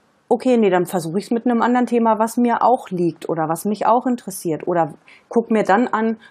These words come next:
woran hat's denn gelegen? Also, dass du einfach von viel weiter außen drauf schaust und sagst, „Okay, was ist das Schlimmste, was passieren könnte?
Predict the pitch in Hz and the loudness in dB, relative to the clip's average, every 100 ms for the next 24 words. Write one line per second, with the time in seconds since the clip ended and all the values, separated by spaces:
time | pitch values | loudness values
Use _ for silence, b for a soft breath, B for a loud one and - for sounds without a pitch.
0 | - 185 190 208 220 226 214 185 196 240 | -2 2 2 0 -4 -4 -2 0 0 0
1 | 185 151 180 190 185 B B B 214 220 | -2 -4 -2 -2 -4 B B B -2 0
2 | 240 - 208 208 - - 196 190 190 - | 0 -2 -2 -6 -8 -6 -2 -2 -4 0
3 | 277 302 285 240 240 240 233 - 196 240 | 2 4 2 2 2 0 0 4 4 2
4 | - 311 381 _ _ _ - 190 226 - | -2 -4 -6 _ _ _ 0 2 2 -2
5 | - 233 240 - 208 196 196 196 - b | 0 0 0 -4 -4 -2 -2 -4 -18 b
6 | b 170 - 143 151 226 226 190 - - | b -8 -4 -2 -2 -2 -6 -6 -4 0
7 | 214 302 - 262 240 - - 220 262 285 | 2 2 -2 -2 -4 -6 -10 -6 -4 -4
8 | 277 - 127 - | -6 -10 -10 -12